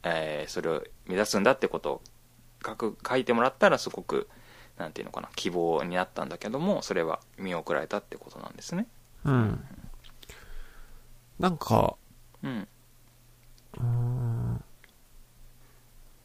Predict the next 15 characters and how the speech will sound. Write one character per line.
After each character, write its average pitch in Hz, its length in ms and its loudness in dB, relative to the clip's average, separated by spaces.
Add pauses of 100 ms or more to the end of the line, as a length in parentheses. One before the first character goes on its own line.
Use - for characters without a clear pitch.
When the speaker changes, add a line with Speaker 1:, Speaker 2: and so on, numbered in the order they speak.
(800)
Speaker 2:
結 - 280 10
構 107 180 8
そ - 160 10
の 110 60 4
さ-、 147 320 6 (160)
そ - 200 4
れ 170 160 10
を 170 180 8 (580)
夫 160 360 2
婦 117 360 0
べ-、 - 100 -4 (300)
<coughs> - 360 2
べ-、 - 180 0 (340)
Speaker 1:
は - 160 -4
い。 82 60 -4